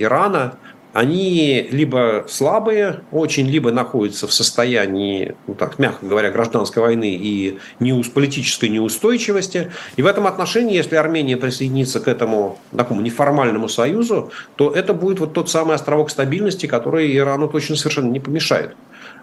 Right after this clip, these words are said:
По-, а с точки зрения разницы и В В П, и населения, м, численности населения между Ираном и Арменией, понятно, что затраты на Армению, м, они будут не так велики с точки зрения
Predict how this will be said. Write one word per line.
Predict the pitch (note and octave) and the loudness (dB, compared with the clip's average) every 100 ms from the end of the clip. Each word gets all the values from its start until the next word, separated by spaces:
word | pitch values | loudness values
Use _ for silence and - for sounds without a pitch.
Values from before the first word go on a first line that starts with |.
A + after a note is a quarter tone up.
| - | 2
По-, | C#3+ C3+ | 4 4
а | D3 D#3+ D#3+ D3 | 4 6 4 2
с | C3 | 0
точки | - F3+ E3 | -2 -2 0
зрения | F#3+ F3 E3 E3 | 0 2 4 4
разницы | D#3+ E3+ D#3 C#3 C#3+ C#3 | 4 2 0 -4 0 0
и | C3 C3 C#3 C3 B2+ A#2+ G#2+ - - - - | 0 -2 -2 2 2 2 0 -4 -18 -16 -4
В | G#2+ B2+ | 0 2
В | B2 | 2
П, | B2+ F#3+ A3+ G3 | 2 2 4 2
и | C3+ | 0
населения, | B2 - A2+ F3+ G3 E3 D3 C3 - - - - | -2 -2 -2 0 0 0 0 -2 -8 -20 -20 -6
м, | A#2+ A#2 A#2 A2 G#2 | -2 0 0 -2 -2
численности | F3+ E3+ C3+ C3+ | -2 0 0 0
населения | B2+ D3 C3+ A#2+ | 0 2 2 2
между | A#2+ B2 A2 A2 | 2 0 0 0
Ираном | A2+ A#2 A2 F#2+ G2 | 2 0 0 0 0
и | A2 | 2
Арменией, | A2+ D#3+ A3 F#3 | 2 0 0 0
понятно, | C#3+ D#3 F#3 D3+ | 0 0 0 -4
что | - - G#2+ | -4 -2 0
затраты | C3+ D3+ C3+ A#2 | 2 2 0 0
на | A2 A#2+ A2 | -2 0 0
Армению, | A#2 D#3 G#3+ E3+ B2 G2 - - - - - - | 0 0 0 0 0 -2 -6 -20 -20 -20 -14 -4
м, | B2+ | 0
они | D3+ | 2
будут | D3+ D#3+ C3+ | 0 0 -2
не | |
так | D#3+ D3 B2 | 0 0 2
велики | A#2 B2 | -2 -2
с | C#3 | -4
точки | A2+ - | -4 -2
зрения | A2+ A#2 A2 G#2+ G2 | -2 0 0 2 2